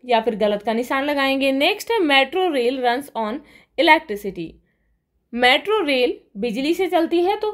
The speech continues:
करेक्ट है, बिल्कुल सही बात है। तो यहाँ पर राइट मार्क करेंगे। ट्रेन्स रन on iron tracks। ट्रेन्स लोहे की पटरियों पर दौड़ती हैं तो बिल्कुल सही बात है, यहाँ भी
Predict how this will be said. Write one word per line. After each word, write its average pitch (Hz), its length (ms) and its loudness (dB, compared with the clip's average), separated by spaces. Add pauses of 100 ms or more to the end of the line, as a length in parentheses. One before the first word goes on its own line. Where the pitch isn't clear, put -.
करेक्ट 208 380 -2
है, 339 180 0
बिल्कुल 214 360 -4
सही 262 300 0
बात 277 300 0
है। 339 180 -2
तो 262 120 -4
यहाँ 208 200 -2
पर 214 160 0
राइट 220 240 0
मार्क 285 160 -6
करेंगे। 285 480 -2 (760)
ट्रेन्स 427 340 2
रन 320 320 0
on 349 180 -2 (100)
iron 233 300 2
tracks। 311 340 -2 (600)
ट्रेन्स 302 440 0 (260)
लोहे 320 440 2
की 403 160 0 (120)
पटरियों 254 460 0
पर 339 200 2
दौड़ती 220 440 0
हैं 349 140 -2
तो 285 120 -2
बिल्कुल 220 340 -6
सही 302 240 -2
बात 294 280 -2
है, 349 180 -4 (140)
यहाँ 208 260 -6
भी 302 220 -2